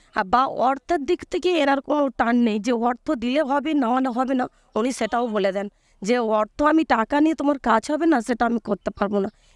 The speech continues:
ইনি প্রথম থেকেই বলে দেন যে আমি অর্থ নিয়ে নয়, আমি যেটা পারবো সেটা আমি করতে পারবো। কিন্তু অনেকটাই আমার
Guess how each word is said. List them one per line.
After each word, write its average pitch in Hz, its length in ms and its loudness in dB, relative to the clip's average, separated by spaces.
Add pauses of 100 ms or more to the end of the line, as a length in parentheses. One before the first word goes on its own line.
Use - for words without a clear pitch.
ইনি 262 140 4
প্রথম 247 440 2
থেকেই 311 260 0
বলে 269 240 0
দেন 302 200 2
যে 247 140 2
আমি 240 240 2 (380)
অর্থ 170 360 -2
নিয়ে 285 380 2
নয়, 185 360 0
আমি 220 240 2
যেটা 262 220 0 (100)
পারবো 254 380 2
সেটা 262 240 -2
আমি 202 120 -2
করতে - 320 -8
পারবো। 202 300 -4 (360)
কিন্তু 233 220 0
অনেকটাই 294 540 0
আমার 262 240 0